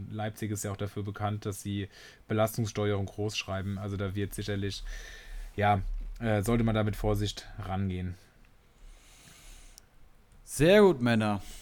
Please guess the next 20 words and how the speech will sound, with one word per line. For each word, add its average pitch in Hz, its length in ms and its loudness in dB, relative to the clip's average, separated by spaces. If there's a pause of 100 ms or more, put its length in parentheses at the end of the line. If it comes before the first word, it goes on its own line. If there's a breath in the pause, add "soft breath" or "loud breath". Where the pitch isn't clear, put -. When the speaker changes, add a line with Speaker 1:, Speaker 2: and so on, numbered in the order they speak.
(140 loud breath)
Speaker 2:
Folge 175 420 4
zwei 156 360 6
der 160 140 4
neuen 151 260 4
Saison 143 480 2
und 139 180 -2
schon 139 160 2
wieder 135 180 4
fast 151 360 2
anderthalb 151 400 2
Stunden 156 580 -2
ohne, 139 880 2
äh, 131 60 0
große, 139 600 2
große 139 360 0
neue 131 500 0
Kategorien 135 580 -2
außer 127 280 -2
die 123 80 -4
Kaderbewertung. 123 880 0